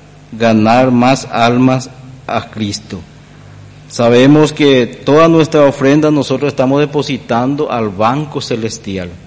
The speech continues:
donde somos participantes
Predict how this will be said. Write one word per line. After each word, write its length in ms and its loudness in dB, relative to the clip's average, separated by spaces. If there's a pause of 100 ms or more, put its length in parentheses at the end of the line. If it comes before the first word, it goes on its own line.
(680)
donde 460 -2
somos 800 -2
participantes 960 -4